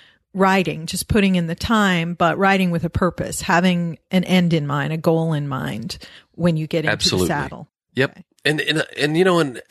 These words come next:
Speaker 2: I hate to sound like I'm going over this all the time. It seems like I do it at every clinic at least a hundred times. And, and I know we talk about it quite a bit on, on the podcast. But, you know, I keep referring back to those four questions that whenever we're gonna go and ride our horses, and we are gonna ride with a purpose,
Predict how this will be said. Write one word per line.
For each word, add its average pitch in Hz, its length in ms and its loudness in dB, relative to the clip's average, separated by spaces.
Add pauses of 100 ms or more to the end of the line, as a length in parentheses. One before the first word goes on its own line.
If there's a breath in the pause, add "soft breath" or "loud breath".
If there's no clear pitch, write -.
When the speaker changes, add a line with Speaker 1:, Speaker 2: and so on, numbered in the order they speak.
(120)
Speaker 2:
I 117 120 -4
hate 196 180 0
to - 60 0
sound 107 300 4
like 95 140 -6
I'm 90 120 -8
going 95 240 0
over 90 120 -2
this 85 240 0
all 95 260 0
the 82 80 -8
time. 90 280 -2
It - 80 -2
seems 117 220 2
like 101 140 -2
I 101 40 0
do 98 160 2
it 92 60 2
at 80 80 -2
every 110 320 -4
clinic 104 360 -4
at 87 80 -2
least 92 220 -2
a 95 60 0
hundred 95 280 -2
times. 95 440 2
And, 85 100 -4 (220)
and 104 160 0
I - 20 0
know 104 120 2
we 107 140 2
talk 107 280 -2
about 98 220 -2
it - 100 -8
quite 98 200 0
a 95 40 -6
bit 95 160 0
on, 90 400 -2
on 95 140 -2
the 87 60 -2
podcast. 90 840 -2 (300)
But, 127 120 0
you 165 60 0
know, 185 340 0 (200)
I 123 100 -2
keep - 340 -4
referring 131 480 0
back 104 300 -2
to - 80 -10
those 98 260 -2
four 101 280 0
questions 123 840 -4 (300)
that 113 180 0
whenever 139 360 2
we're 147 180 0
gonna 135 180 0
go 107 320 4
and 95 140 -2
ride 92 220 0
our 104 100 0
horses, 107 440 -2
and 92 120 -2
we 92 100 2
are 95 160 4
gonna 113 220 0
ride 98 320 0
with 98 120 -2
a 90 60 -4
purpose, - 640 -4